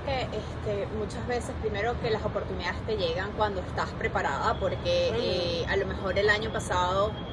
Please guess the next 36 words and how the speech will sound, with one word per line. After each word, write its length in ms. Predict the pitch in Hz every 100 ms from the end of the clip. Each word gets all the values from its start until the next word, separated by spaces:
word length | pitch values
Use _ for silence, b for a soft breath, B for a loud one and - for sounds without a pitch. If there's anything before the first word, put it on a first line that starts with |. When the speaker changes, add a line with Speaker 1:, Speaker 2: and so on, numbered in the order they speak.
| -
Speaker 1:
cuando 400 | 208 196 185 180
no 320 | 180 185 185 185
tenía 360 | 196 202 196 202
el 80 |
sponsorship, 1120 | 196 - 330 285 277 254 247 - - 254 240 -
cuando 240 | 196 190
no 80 | 190 185
tenía 380 | 208 208 208 214
como 340 | 208 185 170 -
esto, 460 | 285 - - 240 - - - - - 226
no 120 | 220
hubiese 840 | 208 226 220 453 453 453 453 466 453
sido 500 | - 466 440 440 233
de 100 | 214
la 100 | 185
manera 300 | 185 170 185
en 60 | 208
la 60 |
que 220 | 202 185
salió, 480 | 156 180 165 208 180
me 100 | 180
gusta 220 | - - -
pensarlo 480 | 196 - 156 180 202 220 254
Speaker 2:
Ujú. 280 | 262 233 196
Speaker 1:
así, 260 | 190 190 190
que 120 | 196
era 180 | 170 185
como, 300 | 208 190 175 -
este, 300 | - - - 185
este 200 | - - -
fue 140 | 214 196
el 40 |
momento, 520 | 208 202 196 - 240 254
Speaker 2:
Sí. 140 | 254
Speaker 1:
porque 240 | 190 - - 175
justamente 560 | - - - - 622